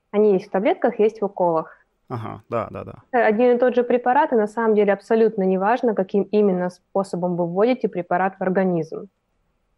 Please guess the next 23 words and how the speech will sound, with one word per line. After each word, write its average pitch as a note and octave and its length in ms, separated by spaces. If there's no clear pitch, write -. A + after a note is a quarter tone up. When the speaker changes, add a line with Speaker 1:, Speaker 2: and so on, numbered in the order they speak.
Speaker 1:
То G3 60
есть, F#3+ 160
а, F#3+ 440
это G#3+ 220
влияет B3+ 460
только, A3 260
может G#3+ 240
быть, G#3 260
на G3+ 500
скорость, G#3+ 880
а, F3+ 380
развития F#3+ 460
эффекта, F#3+ 400
причём G3 320
разница A3 460
там F3 160
тридцать-сорок F#3+ 800
минут F3+ 340
возникновения E3 680
эффекта. E3+ 400
То, - 180
то G3 80
есть F3+ 120